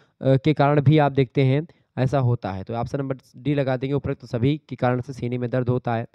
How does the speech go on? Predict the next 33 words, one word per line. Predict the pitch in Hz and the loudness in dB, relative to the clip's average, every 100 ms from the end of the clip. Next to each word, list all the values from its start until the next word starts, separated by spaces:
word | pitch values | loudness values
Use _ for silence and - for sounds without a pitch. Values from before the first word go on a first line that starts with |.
| _ _ _ _ _ _ - | _ _ _ _ _ _ -10
अगला | 127 156 | -2 2
प्रश्न, | 160 160 170 | 2 0 -4
सीने | - 151 160 | -4 -2 0
में | 170 156 | 0 2
दर्द | 156 156 | 2 4
होने | 147 143 151 | 6 6 4
पर | 147 156 | 4 0
चिकित्सक | - 143 135 160 - | -2 -8 -6 -6 0
कौन | 147 151 | 2 4
सा | 151 | 2
परीक्षण | - 135 - | 2 0 0
करता | 143 135 - 135 | 0 2 2 2
है? | 135 160 _ _ - | 2 -2 _ _ -4
तो | 135 | -2
सीने | 147 151 165 | 0 0 2
में | 160 | 2
दर्द | 151 156 | 4 4
होने | 147 151 | 4 2
पर | 147 151 | 2 0
चिकित्सक | 147 143 - | 0 -2 0
जो | 143 143 | 0 4
होता | 131 131 135 | 4 4 2
है, | 127 143 165 _ _ | 0 -2 -8 _ _
सीटी | - 147 143 160 | -10 -10 -6 -8
स्कैन | - 147 147 | -6 -4 -4
करता | 151 143 - 139 | -2 -2 0 0
है, | 139 156 - _ | 0 -4 -8 _
इसके | 123 - | -8 -4
अलावा | 147 147 | -2 0
इकोकार्डियोग्राम | 135 135 - 160 160 - 143 139 139 160 156 156 131 135 147 | -2 -6 -2 0 0 -2 -2 0 0 -2 0 0 0 0 0
करता | 156 139 - 139 | -2 -4 -2 -2
है | 147 | -2
और | 156 | -4